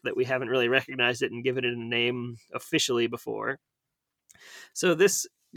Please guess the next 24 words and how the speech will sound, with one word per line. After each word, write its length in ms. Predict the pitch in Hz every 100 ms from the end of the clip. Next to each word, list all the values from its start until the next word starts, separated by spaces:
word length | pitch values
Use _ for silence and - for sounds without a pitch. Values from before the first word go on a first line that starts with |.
| - _
potentially 580 | - - 247 - 180 151
new 180 | 139 139
clinical 360 | 160 143 147
entity 280 | 135 135 123
is 120 | 131
called 260 | - 135 131
bilateral 640 | 139 151 147 139 139 143 -
eyebrow 340 | 131 135 127
sclerosis, 800 | 127 - 165 139 110 - 185 - - - - - _ -
and 200 | 151 143
the 40 | -
case 220 | 185 180
report 260 | 175 165
is 60 | 160
of 80 | 151
a 60 |
thirty-year-old 720 | 147 - 180 208 202 180 185 180
man 720 | 147 120 113 117 175 190 160
who 80 | 131
had 280 | 123 123 123 127 - _
this 140 | 127 -
condition, 360 | 208 247 151
they 120 | 120
feel. 320 | 107 - -